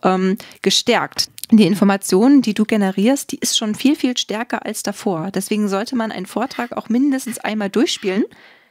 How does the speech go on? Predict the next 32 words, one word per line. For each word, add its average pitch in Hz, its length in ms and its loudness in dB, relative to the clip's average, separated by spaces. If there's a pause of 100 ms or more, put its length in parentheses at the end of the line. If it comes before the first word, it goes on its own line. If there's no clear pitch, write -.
(320)
weil 202 140 -4
man 208 160 0
dann 220 240 0 (420)
auch 202 200 -2
weiß, 185 460 0
wie 208 220 4
man 247 200 4
in 214 160 2
gewissen 220 300 2
Situationen 208 500 0
reagiert 190 680 -2 (180)
oder 185 180 2
wie 202 100 0
man 185 200 0
artikuliert. 180 800 -2
Also 185 200 0 (180)
das 190 160 0
muss 233 160 4
ich - 140 -2
auch 247 120 0
machen. 175 200 0
Wenn 165 80 0
ich - 100 -4
das 180 140 -4
nicht 214 140 0
mache, 240 260 2
dann, 196 300 0
ähm, 196 280 0
fange 202 140 0
ich - 120 -4
an 180 80 0
mit 190 160 -2